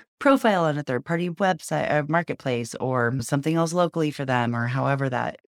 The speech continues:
they choose to fence physical items or sell digital items. And they're not going away quickly. They now have people, they have demand,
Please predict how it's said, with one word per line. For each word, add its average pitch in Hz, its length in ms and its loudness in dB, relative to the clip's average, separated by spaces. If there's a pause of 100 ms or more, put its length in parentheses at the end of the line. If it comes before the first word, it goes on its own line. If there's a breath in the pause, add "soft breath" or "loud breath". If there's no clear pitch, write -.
(120)
they 123 200 -4
choose 120 360 -4
to 120 240 -4
fence 196 480 -2
physical 165 400 -4
items 139 500 0
or 117 280 0 (360)
sell 185 300 2
digital 147 380 -2
items. 135 480 0 (500)
And 147 540 0 (480)
they're 160 160 0
not 190 180 0
going 226 240 2
away 226 160 0
quickly. 120 380 -6
They 117 160 -2
now 120 180 0
have 135 340 -2
people, 123 480 -2
they 131 140 0
have 139 240 0
demand, 135 540 0